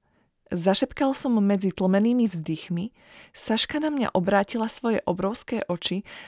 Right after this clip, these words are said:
a s pootvorenými ústami rozhodnuto prikývla. Urobil som ešte pár vnikov a hneď som ho vytiahol, na čo ona už nedočkavo čakala. Schmatla mi ho do dlane a pri pohľade hlboko do mojich očí mi ho začala honiť.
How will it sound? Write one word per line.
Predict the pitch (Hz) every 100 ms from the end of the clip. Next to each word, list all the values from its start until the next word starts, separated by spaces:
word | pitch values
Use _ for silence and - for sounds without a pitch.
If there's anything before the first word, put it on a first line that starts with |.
| -
a | 190
s | -
pootvorenými | - 214 262 269 277 262 262 254 -
ústami | 190 180 - 220 196
rozhodnuto | 185 180 208 180 180 180
prikývla. | - 165 156 - 165 - - _ _ _ _ _ _ _ _ _ - 190
Urobil | 202 202 226
som | - 262
ešte | 226 - 214
pár | 208 226 208
vnikov | 185 170 - 170 190
a | - 180 185
hneď | 202 226
som | - 220 220
ho |
vytiahol, | 196 180 - 180 180 175 214 - - -
na | 214 208
čo | 208 -
ona | 214 220
už | 190 170
nedočkavo | 185 185 180 - 175 165
čakala. | - 165 - - - _ _ _ _ - - -
Schmatla | - - 226 202 214 254 233
mi | 240
ho | 247
do | 185 180
dlane | 190 190 196 -
a | 208
pri | - 202
pohľade | - 214 247 247 220 214
hlboko | 202 233 247 220
do |
mojich | 220 226 202 -
očí | 185 - 208
mi | 196
ho | 185
začala | 165 175 - 190 170 156
honiť. | 156 - - - -